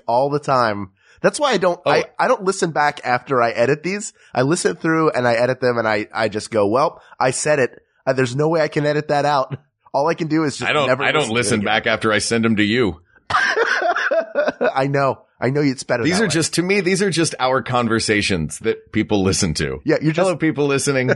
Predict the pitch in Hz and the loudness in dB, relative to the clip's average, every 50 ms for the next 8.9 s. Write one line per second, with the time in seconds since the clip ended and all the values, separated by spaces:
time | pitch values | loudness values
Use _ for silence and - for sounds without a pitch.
0 | 113 - - - - - 226 - - - - - - - 151 151 165 - - - | -2 -2 -4 -4 -2 -2 -2 -2 -4 -10 -14 -14 -6 -4 -4 -2 -4 -4 -6 -4
1 | - 151 147 - 151 151 151 143 147 139 - - 135 117 104 98 - - - - | -2 -2 -2 -2 -2 0 0 0 0 -2 -2 -2 0 0 0 -2 -4 -8 -10 -12
2 | - - - 101 107 113 110 - 123 113 117 113 113 190 233 107 - 202 156 190 | -12 -8 -4 -2 -2 -2 0 0 0 0 0 0 0 0 0 2 2 0 0 0
3 | 170 151 165 180 170 156 - 165 160 156 156 160 151 139 - - - 151 147 147 | -2 -2 0 -2 -2 -2 0 0 0 0 0 -2 -4 -4 -6 -4 -2 -2 0 0
4 | 160 151 151 151 151 147 151 156 156 147 135 123 98 82 80 76 - _ _ _ | 0 0 2 0 0 0 0 0 0 0 0 0 0 2 0 -2 -4 _ _ _
5 | - 123 170 214 147 - - 139 139 139 131 143 147 147 151 147 151 156 151 143 | -6 -2 -2 -2 -2 0 0 0 0 0 0 -2 -2 0 0 0 2 2 0 0
6 | 131 - 131 143 156 160 147 147 147 127 127 139 135 131 120 117 107 95 98 110 | -2 -2 0 0 0 0 0 0 0 0 0 0 0 2 2 0 0 0 0 0
7 | 101 95 92 85 76 - - 127 117 113 135 127 - - 143 143 139 131 127 131 | 0 2 0 0 -2 -2 -2 0 0 0 -2 -2 -2 -2 -2 0 0 2 0 0
8 | 107 117 131 127 120 113 - - - - 135 123 104 82 - - - _ | 0 0 -2 0 0 0 -2 -4 -8 -4 -2 -2 -2 -2 -6 -12 -20 _